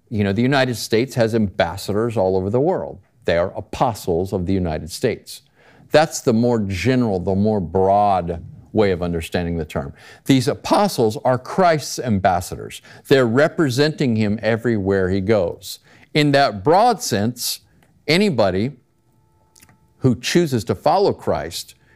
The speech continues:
is sent to represent Christ, right? But Peter was an apostle in a far more specific sense. Um, there were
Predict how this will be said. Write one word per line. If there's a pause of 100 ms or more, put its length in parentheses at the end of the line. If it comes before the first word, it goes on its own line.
(180)
is
sent (680)
to
represent
Christ, (640)
right? (720)
But (480)
Peter
was
an
apostle
in
a
far
more
specific
sense. (560)
Um, (440)
there
were